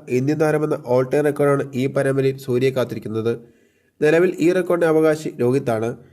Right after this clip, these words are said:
ടി ട്വന്റിയിൽ ലങ്കയ്ക്കെതിരെ അദ്ദേഹം വാരിക്കൂട്ടിയത് നാനൂറ്റി പതിനൊന്ന് റൺസാണ്.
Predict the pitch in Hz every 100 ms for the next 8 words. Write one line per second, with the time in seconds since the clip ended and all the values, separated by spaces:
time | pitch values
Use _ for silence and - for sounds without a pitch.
0 | _ _ - 139 147 151 151 151 131 139
1 | 151 175 170 165 165 - 135 151 160 156
2 | 156 151 151 151 127 123 135 139 151 131
3 | 131 147 151 127 120 117 113 117